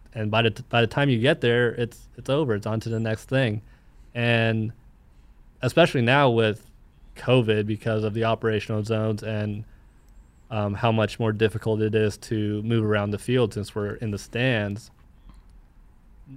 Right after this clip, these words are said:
Non-covid, I would have to run, literally sprint after a touchdown into the media room to dump my shot,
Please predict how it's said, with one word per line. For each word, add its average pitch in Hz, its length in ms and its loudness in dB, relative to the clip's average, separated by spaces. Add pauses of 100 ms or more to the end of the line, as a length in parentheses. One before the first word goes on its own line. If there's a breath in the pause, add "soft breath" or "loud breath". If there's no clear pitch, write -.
(160)
Non-covid, 113 920 4
I 110 160 0
would 110 160 0
have 113 160 -2
to 110 80 -4
run, 110 600 0 (760)
literally 123 440 2 (420)
sprint 123 560 0 (520)
after 113 320 -2
a 107 80 0
touchdown 104 640 -4 (100)
into 117 440 -2
the 107 100 -2
media 110 400 0
room 104 380 -4 (640)
to 107 500 -2
dump 117 400 -2
my 110 320 0
shot, 104 560 0